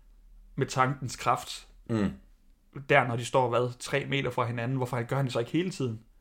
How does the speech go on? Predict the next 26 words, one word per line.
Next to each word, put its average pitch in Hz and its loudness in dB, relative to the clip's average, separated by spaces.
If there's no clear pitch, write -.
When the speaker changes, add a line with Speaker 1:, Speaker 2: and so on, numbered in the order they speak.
Speaker 2:
Jamen, 113 2
jeg 110 4
Speaker 1:
Hvorfor 147 4
tryller 147 6
han 131 2
ikke, 160 2
når 147 4
han 127 2
laver 117 4
mad, 117 4
og 156 6
så, - -8
hvorfor 143 -4
sætter 165 4
han 120 0
sig 120 0
ikke 123 -2
bare 123 0
til, 127 -4
ved 131 0
bordet, 170 4
til 139 -2
bords 143 2
og 117 0
tryller 127 0
maden 135 4